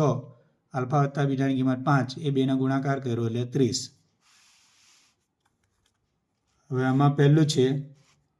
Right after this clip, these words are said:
એનો જવાબ થશે બી, બીજાનો જવાબ થશે એ, ત્રીજાનો જવાબ થશે સી.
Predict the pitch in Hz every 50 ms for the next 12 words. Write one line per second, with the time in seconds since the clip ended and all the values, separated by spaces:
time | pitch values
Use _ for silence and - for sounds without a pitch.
0 | _ - 127 127 135 135 123 135 135 135 131 - - 143 - - 147 139 131 135
1 | 139 135 - - - _ _ _ _ _ - 139 135 147 139 120 107 - - -
2 | - - _ _ _ _ _ _ _ _ _ _ _ _ - 147 135 131 127 139
3 | 143 143 139 139 131 127 131 131 127 131 - 135 120 - - 131 131 127 131 127
4 | 131 - _ _ _ _ _ _ _ _ _ _ - 170 151 139 123 113 113 -
5 | - - _ _ _ _ _ _ _ _ _ _ _ _ _ - 143 131 131 127
6 | 131 147 147 147 139 127 127 127 127 123 123 - - 123 - - 123 120 123 123
7 | - - - _ _ _ _ _ _ _ - 151 - - - - 160 147 127 110
8 | - - -